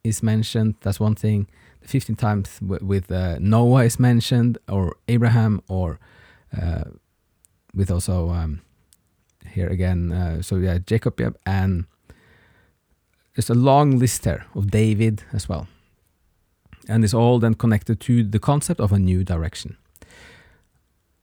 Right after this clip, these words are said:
And then we're just gonna jump, so that's fifteen, which is just an inspiring one. And we're gonna jump to twenty-four and forty. Those are two last ones. So twenty-four is then the double of twelve.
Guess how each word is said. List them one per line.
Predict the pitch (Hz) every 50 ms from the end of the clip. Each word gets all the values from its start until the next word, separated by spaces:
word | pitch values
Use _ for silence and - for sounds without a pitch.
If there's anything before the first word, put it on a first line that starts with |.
| _ _
And | 120 110 120
then | 139 151 151 -
we're | 147
just | 135 160 151
gonna | - 170 151 139
jump, | 127 123 117
so | - 147
that's | 127 123 117 - -
fifteen, | - 120 - - - 107 104 98
which | 104 107 -
is | 110 104 -
just | - 104 95 -
an | 87 98
inspiring | 98 95 - - 123 123 123 127 127 123
one. | 131 131 131 127 -
And | - 123
we're | 135 139
gonna | 147 151 160
jump | 151 160 151 -
to | - - 135 135 - - _
twenty-four | - - 143 135 120 - - 135 - - - - - 160 180 196 208 208 196 - - _ _
and | 120 120 123 120
forty. | - - - - - 120 113 110 101 90
Those | 82 90 90 -
are | 95 90
two | - - 92
last | 87 85 80 - -
ones. | - - 85 - - _ _ _ - - - - - - _
So | - 117 - - _
twenty-four | - 135 165 185 - - 190 190 202 196
is | - 147 139 -
then | 139 135 135 131 135 131 - - _ _ _ - _ _
the | 110 110
double | 95 127 120 123 147 160 -
of | 107 101 - -
twelve. | - - - 113 123 151 190 208 208 - -